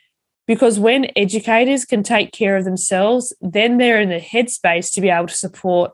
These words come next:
others. And that was such a joy putting that program together. But at the end of that twelve months on the farm,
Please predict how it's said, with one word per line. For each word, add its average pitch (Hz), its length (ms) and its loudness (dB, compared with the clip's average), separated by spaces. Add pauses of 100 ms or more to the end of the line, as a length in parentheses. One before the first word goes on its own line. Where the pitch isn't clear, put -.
(180)
others. 165 520 -6 (1200)
And 220 160 2
that 220 140 4
was 233 240 2
such - 500 -2
a 214 80 -2
joy 170 480 0
putting 175 280 -4
that 175 180 -2
program 165 540 -4
together. 160 520 -8 (1400)
But 269 100 4
at - 120 2
the 294 160 4
end 330 180 2
of 320 60 0
that 320 180 0
twelve 269 320 0
months 254 260 -2
on 285 80 -4
the 269 80 -4
farm, 240 580 0